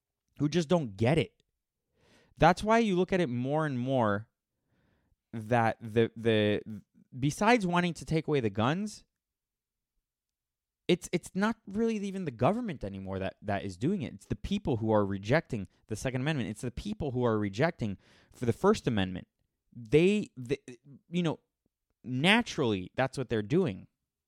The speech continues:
I mean, obviously from outside influence, but that, but y-, you're convincing them to reject what the country was found on. So, uh, yeah, have fewer babies. And if you have a baby, if you have a man, th-,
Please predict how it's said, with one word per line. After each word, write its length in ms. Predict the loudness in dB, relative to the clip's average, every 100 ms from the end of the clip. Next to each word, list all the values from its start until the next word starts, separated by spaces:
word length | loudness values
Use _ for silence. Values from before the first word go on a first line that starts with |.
| _
I 60 | 0
mean, 160 | 2 2
obviously 340 | 2 0 -2
from 220 | -2 0
outside 420 | 0 -2 2 2
influence, 440 | 0 -4 -6 -10 -6
but 240 | -6 -4
that, 160 | -6 -6 _ -6 2
but 180 | 2 2
y-, 120 | -14 -20 -20 -12
you're 240 | -4 -2
convincing 720 | 0 -2 -2 -4 -4 -6 -4
them 420 | 0 0 -2 -6 -12 _ _ _ _ _ -10
to 180 | -4 -2
reject 580 | -2 2 2 2 -2 -16 _ _ _ -14
what 320 | 0 2 2
the 80 | -2
country 380 | 0 0 0 0
was 180 | 0
found 420 | -2 0 0 0 -4
on. 200 | -8 -14 _ _ _ _ _ _ _ _ _ _ _ _ _ _ _ _ _ _ _ _ _ _ _
So, 540 | -14 -4 2 6 6 2 _ -2
uh, 320 | 2 4 2 4
yeah, 200 | 4 4
have 280 | 2 -6 -6 -10
fewer 260 | -4 -2
babies. 440 | 2 2 2 -4 -4
And 120 | -6
if 120 | -4
you 100 | -2
have 120 | -2
a 60 | -2
baby, 360 | -2 0 0
if 100 | -2
you 120 | 0 -2
have 100 | 0
a 60 |
man, 420 | 0 2 2 0 -8 _
th-, 140 | -20